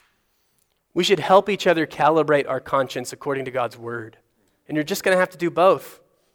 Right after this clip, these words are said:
It's a difficult balance to strike. It's a difficult road to walk, no doubt.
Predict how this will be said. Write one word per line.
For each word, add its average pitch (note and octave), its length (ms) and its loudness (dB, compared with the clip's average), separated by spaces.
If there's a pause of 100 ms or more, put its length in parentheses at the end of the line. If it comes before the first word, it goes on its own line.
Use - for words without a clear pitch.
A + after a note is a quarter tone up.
(1700)
It's D#3 180 -2
a E3+ 60 0
difficult E3+ 580 -2
balance C#3+ 460 -2
to C#3 120 -10
strike. - 440 -6
It's D3+ 140 -12
a D3+ 60 -8
difficult D3 540 -8 (220)
road C3+ 540 0
to C#3+ 100 -8
walk, A#2+ 300 -2
no C#3 160 -4
doubt. B2+ 300 -4